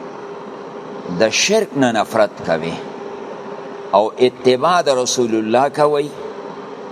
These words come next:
دا به وي. خو ورسره ورسره به دلته زیات چې بیان کیږي، نو د حادثو د الله به کیږي.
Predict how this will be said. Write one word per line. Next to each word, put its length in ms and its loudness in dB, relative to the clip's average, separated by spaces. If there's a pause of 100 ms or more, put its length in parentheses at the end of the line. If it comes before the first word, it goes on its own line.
(460)
دا 200 6
به 100 -4
وي. 180 -2 (560)
خو 80 8
ورسره 600 4
ورسره 440 4
به 140 2
دلته 340 4
زیات 680 4
چې 120 6
بیان 520 4
کیږي، 540 2 (520)
نو 160 2
د 100 4 (180)
حادثو 640 4
د 80 2
الله 340 4
به 140 -4
کیږي. 400 -6